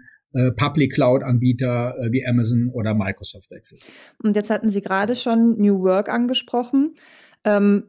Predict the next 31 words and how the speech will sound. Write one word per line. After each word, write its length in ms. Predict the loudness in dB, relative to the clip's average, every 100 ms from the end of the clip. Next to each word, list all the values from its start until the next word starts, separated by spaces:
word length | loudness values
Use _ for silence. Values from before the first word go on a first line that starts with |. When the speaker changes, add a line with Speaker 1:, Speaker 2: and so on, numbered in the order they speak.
| _
Speaker 2:
gerade 520 | -12 -8 -2 2 2 2
in 100 | 2
Corona-Zeiten 760 | 4 4 2 0 0 2 4
wurde 160 | 4 4
ja 100 | 2
der 240 | 2 2
digitale 680 | 0 -2 -2 -2 -2 -2 0
Arbeitsplatz 680 | 0 0 -2 -4 -6 -6 -8
zunehmend 480 | -4 0 0 -2
wichtiger, 580 | -4 -4 -2 2 2 2
also 180 | -2 -6
Stichwort, 680 | -8 -8 -8 -2 0 0 -6
äh, 140 | -6
Cloud, 460 | -6 -4 0 0 0
Videokonferenzen 840 | -2 -2 -2 -6 -4 -4 -4 -4
et 120 | -10 -4
cetera. 460 | -4 -2 -2 -4 -8 -20 -20 -20 -18 -6
Was 300 | -2 -2 0
steckt 240 | -2 -2
für 160 | -2 0
Sie 380 | 0 2 4 4
als 200 | 2 2
Experten 760 | -2 -4 0 2 0 -4 -6 -6
hinter 560 | 0 2 4 4 2
dem 180 | 4 2
Begriff 520 | 0 -2 0 0 -2 -4
digitaler 600 | 0 2 0 0 0 0
Arbeitsplatz 520 | 0 0 -2 -6 -6
oder 140 | -2 -2
New 260 | 0 0
Work? 380 | 0 0 -2 -10